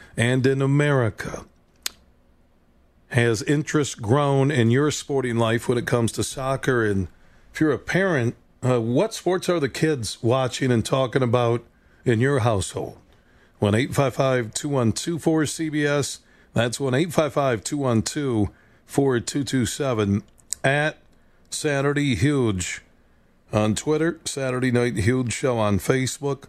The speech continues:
Let's go to Matt in Atlanta, Georgia.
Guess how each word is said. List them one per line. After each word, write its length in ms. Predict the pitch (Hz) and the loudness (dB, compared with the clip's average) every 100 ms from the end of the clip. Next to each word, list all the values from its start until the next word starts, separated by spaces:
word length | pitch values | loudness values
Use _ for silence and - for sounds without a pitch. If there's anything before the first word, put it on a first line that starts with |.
| - - _ | -20 -20 _
Let's 120 | - | -4
go 160 | 127 151 | 0 0
to 80 | 135 | 2
Matt 380 | 120 135 151 - | 0 2 0 0
in 140 | 123 | 0
Atlanta, 440 | 123 117 123 143 139 | 0 2 2 4 0
Georgia. 600 | 104 135 143 135 156 151 | 2 0 0 0 0 -2